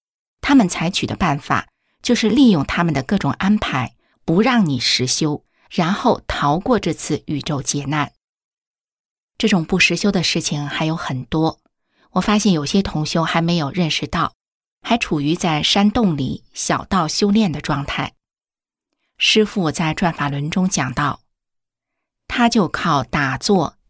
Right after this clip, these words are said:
定力、吃苦，往上修的时候，他发现也能长功，可是他却不知道，他那颗常人的执着心是在漫长的艰苦的岁月中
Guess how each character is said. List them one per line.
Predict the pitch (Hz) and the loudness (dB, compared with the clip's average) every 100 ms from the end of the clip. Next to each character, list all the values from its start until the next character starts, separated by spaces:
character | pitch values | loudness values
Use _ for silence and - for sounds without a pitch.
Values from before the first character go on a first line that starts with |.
| _ | _
定 | 247 208 151 | 4 4 2
力、 | 156 147 - _ - | -2 -6 -10 _ -6
吃 | - 226 | 2 2
苦， | 220 - 147 - _ _ _ _ _ | 2 -4 -4 -4 _ _ _ _ _
往 | - 160 | -2 -2
上 | 160 240 180 | 2 0 2
修 | - 196 | 0 0
的 | - | 0
时 | - - | -4 -6
候， | - 160 143 - _ _ - | 0 0 0 -6 _ _ -8
他 | - | -2
发 | 226 233 | 2 2
现 | 240 226 170 143 | 4 2 2 0
也 | 151 139 | -2 -4
能 | 143 170 | -2 -2
长 | - 139 | -2 -4
功， | 139 165 160 - _ _ _ _ | -2 0 0 -4 _ _ _ _
可 | - 170 | -4 0
是 | 208 | 0
他 | 196 240 | 0 0
却 | - 165 | 0 -2
不 | - | -2
知 | 151 160 | -4 -2
道， | 160 151 139 _ _ _ | -2 -2 -4 _ _ _
他 | - | 2
那 | 247 185 | 4 4
颗 | - - 202 | 0 0 2
常 | - - 151 196 | 2 -2 0 2
人 | 165 | 2
的 | 147 | -2
执 | 139 151 | -2 -2
着 | 156 147 | -2 -2
心 | 156 - 180 180 - _ _ | 0 0 2 0 -4 _ _
是 | - 220 | -2 2
在 | 202 175 - | 2 2 2
漫 | 226 151 | 2 2
长 | - 147 143 | -2 -4 -4
的 | 151 165 - _ | -2 -2 -4 _
艰 | - 233 226 233 | -2 4 4 4
苦 | - 147 | 0 -4
的 | 143 139 | -4 -6
岁 | - 208 | 0 0
月 | 160 185 151 | 2 2 0
中 | - 170 165 | 0 -2 -2